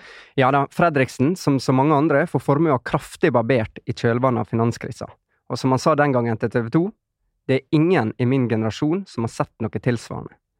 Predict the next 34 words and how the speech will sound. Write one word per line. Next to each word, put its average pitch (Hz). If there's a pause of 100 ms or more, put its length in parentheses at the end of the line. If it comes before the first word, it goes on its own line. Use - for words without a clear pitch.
(160)
Men 156
selv 185
om 131
finanskrisa 156
sender 139
tankmarkedet 120
inn 147
i 113 (480)
en 123
dyp 143 (100)
bølgedal, 123 (340)
går 165
ikke 117
det 110 (160)
helt 139
ad 120
undas 120
med 113
Fredriksen. - (460)
I 127
to 185
tusen -
og -
tolv 185 (100)
gjør 147
han 113
et -
nytt 185
veddemål, 117 (400)
denne 160
gangen 156
med 135
riggsatsinga 117
Seadrill. 110